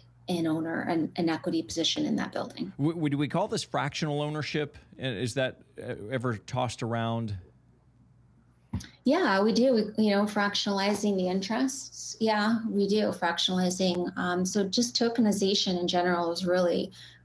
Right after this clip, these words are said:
Speaker 1: fractionalizing the interest, right, of, of that offering.
Speaker 2: How, if, if I'm in this marketplace and I'm, I'm buying and selling tokens,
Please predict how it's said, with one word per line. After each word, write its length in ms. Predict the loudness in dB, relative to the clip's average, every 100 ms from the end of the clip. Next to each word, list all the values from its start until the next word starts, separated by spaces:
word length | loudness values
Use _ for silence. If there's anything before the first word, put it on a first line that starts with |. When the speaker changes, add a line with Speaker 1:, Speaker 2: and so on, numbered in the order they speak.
| -2
Speaker 1:
fractionalizing 1080 | 0 0 -2 0 -2 -2 -2 -2 -2 -6 -8 _ _ _ _ _ _
the 120 | -2 -2
interest, 680 | -2 -2 -4 -6 -8 -10 -4
right, 220 | -4 -2
of, 240 | -2 -2 -6 -18 _ _ _ _ _ -8
of 220 | -4 -2 0
that 180 | 0
offering. 600 | 0 -2 -4 -6 -6 -10 -6
Speaker 2:
How, 240 | -2 0
if, 260 | 0 -2 -2
if 120 | -4
I'm 180 | -2 -2
in 120 | -2
this 180 | -2 0
marketplace 800 | -2 -2 -6 -6 -4 -2 -2 -2
and 100 | 0
I'm, 320 | 0 -2 -4 -4
I'm 160 | -2
buying 360 | 0 0 0 0
and 120 | -2
selling 520 | 0 0 0 0 -2 -6
tokens, 680 | -2 -2 0 -2 -2 -6